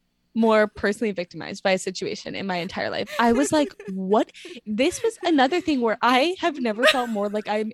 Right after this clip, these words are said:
Speaker 1: in the room. I felt like I was present in
Speaker 2: <laughs> Yeah,
Speaker 1: the kitchen
Speaker 2: me too.
Speaker 1: while this was happening.
Speaker 2: Me
Speaker 1: And the
Speaker 2: too.
Speaker 1: thing that gets me so, like, I, so I, like, binge watched Euphoria a week ago. I had
Speaker 2: Yeah.
Speaker 1: never seen it. I watched all of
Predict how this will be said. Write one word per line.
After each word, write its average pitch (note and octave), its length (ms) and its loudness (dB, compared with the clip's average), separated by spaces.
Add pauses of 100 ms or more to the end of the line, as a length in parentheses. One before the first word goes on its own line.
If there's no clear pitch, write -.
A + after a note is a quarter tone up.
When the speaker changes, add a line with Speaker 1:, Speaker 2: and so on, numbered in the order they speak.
(160)
Speaker 1:
in A3+ 160 -2
the G#3+ 100 -4
room. E3+ 320 -10 (140)
I F4 100 8
felt E4+ 240 -2
like F#4 160 -4
I D#4 80 -2
was D4+ 240 -2 (160)
present C4+ 420 -2 (140)
in - 80 0
Speaker 2:
<laughs> - 0 -
Yeah, C#4 80 10
Speaker 1:
the B3+ 60 0
kitchen A3+ 480 0
Speaker 2:
me - 60 -8 (140)
too. G#3+ 120 -12
Speaker 1:
while A3+ 180 2
this F#3 160 -6
was - 100 -12
happening. - 360 -8 (420)
Speaker 2:
Me F#4+ 140 4
Speaker 1:
And D4+ 100 0
the F#4 60 -8 (180)
Speaker 2:
too. F4 60 -4
Speaker 1:
thing D#4+ 160 2
that C5+ 140 4
gets C4 280 0
me G3+ 300 0 (120)
so, A#3+ 460 2
like, B3 220 2 (100)
I, A#3+ 440 0 (120)
so - 140 0
I, A3+ 180 2
like, C4+ 260 0
binge G3 300 -2
watched F#3+ 320 -6
Euphoria E3 720 -6
a F#3+ 80 -2
week F3 300 -10
ago. D3+ 220 -2
I F#3 100 2
had F#3 80 -2
Speaker 2:
Yeah. F#3+ 120 -4
Speaker 1:
never F#3 120 -4
seen F#3 260 -6
it. F3+ 160 -6
I F#3+ 120 2
watched F#3+ 320 0
all F#3 180 0
of F#3 120 -4